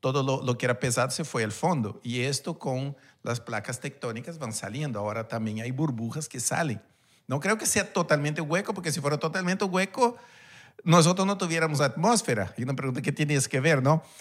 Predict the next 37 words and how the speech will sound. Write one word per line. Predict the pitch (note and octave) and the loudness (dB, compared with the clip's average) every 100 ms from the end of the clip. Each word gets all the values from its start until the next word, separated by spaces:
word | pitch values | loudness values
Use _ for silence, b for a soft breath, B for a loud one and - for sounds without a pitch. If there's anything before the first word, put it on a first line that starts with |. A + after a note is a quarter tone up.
| B | B
Lo | - | -2
que | B2 E3+ | 0 4
pasa | F#3 F#3 | 6 6
es | |
que | G#3+ | 2
en | A3 | 2
el | G#3 | 4
centro | F#3 F3 | 2 2
de | E3+ | 2
la | E3+ | 0
Tierra | D#3 C#3 D3 F3 - | 2 4 4 4 2
hay | C#3 C#3+ | 0 2
un | E3+ | 4
dínamo | D3 C3+ D3+ F3 F#3+ | 4 4 4 2 2
que | F#3+ | -2
produce | D#3 D#3+ B2 B2 B2+ - D#3+ E3 | 0 2 2 0 0 0 0 -2
una | B2 C3 C3 | -2 0 -2
camada | C3+ B2 A#2 A#2+ C3 C#3 | 0 0 0 0 0 0
magnética | B2+ B2 B2+ B2+ B2 D3 D#3+ F3 | 2 2 2 4 4 2 0 0
que | F3+ | -2
protege | E3 C3+ - B2 C3+ | 0 0 2 0 2
la | C#3 D3+ | -2 0
Tierra | B2 B2+ | -2 0
del | C3 C3+ | 0 -2
viento | B2 A#2+ A#2 | -2 -2 -4
solar. | C3 B2+ D#3+ G3 | -4 0 4 4
Si | D#3 | 4
no, | C3+ C3 | -2 -2
seríamos | C#3 C#3+ C3+ | -2 -4 -4
como | C#3 B2+ | -4 -2
Marte, | C#3+ E3 - - | 0 -2 -4 -8
que | - | -8
no | A2+ | -8
tiene | A2+ A#2 | -6 -6
ese | A2 A2 | -8 -8
centro | A2 A2 | -8 -6
líquido. | A#2+ F3 - - | -4 -6 -6 -10